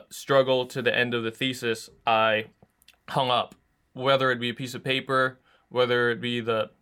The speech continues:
book I printed out and binded myself. I printed it out on paper at school and binded it myself with some glue. Uh, I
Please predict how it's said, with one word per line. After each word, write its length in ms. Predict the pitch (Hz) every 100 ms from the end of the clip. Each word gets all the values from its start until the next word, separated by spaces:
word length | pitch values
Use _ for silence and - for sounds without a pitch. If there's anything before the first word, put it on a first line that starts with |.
| _ -
book 340 | 127 135 135
I 160 | 120 113
printed 460 | - 147 - 131
out 260 | 120 123 -
and 180 | 120 113
binded 400 | 113 120 123 117
myself. 500 | 110 110 120 120 120
I 40 |
printed 260 | - 131 120
it 40 |
out 140 | 120 117
on 140 | 110
paper 420 | 110 120 117 123 113
at 140 | 107
school 440 | - 123 123 123 _ _ _ -
and 180 | 120
binded 340 | 113 113 120 120
it 100 | 117
myself 420 | 113 - 117 117
with 120 | 113
some 200 | - 113
glue. 520 | 104 117 120 123 120 - - - _ -
Uh, 40 |
I 380 | 110 107 107